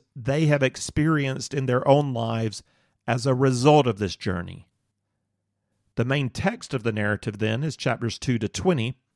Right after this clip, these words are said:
which is divided into two parts. The public ministry of Jesus in two to twelve, which we're calling the Word Among Us, and the Passion Week in thirteen to twenty,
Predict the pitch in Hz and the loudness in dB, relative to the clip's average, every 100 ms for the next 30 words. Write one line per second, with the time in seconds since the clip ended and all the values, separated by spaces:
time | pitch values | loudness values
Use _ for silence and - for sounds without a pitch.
0 | _ _ _ - 135 151 120 135 131 131 | _ _ _ 0 2 2 2 2 4 2
1 | 127 131 127 196 165 - 95 - - - | 2 0 2 2 2 0 -6 -6 -14 -18
2 | _ _ - 117 - 131 135 123 127 127 | _ _ -8 -2 2 4 4 2 -2 -2
3 | - 127 110 123 123 151 180 - 107 - | -2 0 0 0 -2 -2 -2 -2 -4 -2
4 | 117 107 117 113 151 180 - 120 113 120 | 0 0 2 2 2 -2 -6 -4 -2 0
5 | 120 131 127 120 120 113 _ _ - 113 | -2 0 0 0 -2 -8 _ _ -4 0
6 | 113 117 120 117 113 - 107 107 117 131 | 4 6 6 6 2 0 0 0 0 0
7 | 175 - - _ _ _ _ _ _ 131 | -2 -6 -12 _ _ _ _ _ _ -4
8 | 151 156 - 202 233 - 120 107 98 110 | 0 2 2 2 0 -2 -2 -2 -4 -4
9 | 110 135 - 123 113 - 214 190 139 131 | -2 -2 -2 -4 -4 -2 -2 0 -2 -6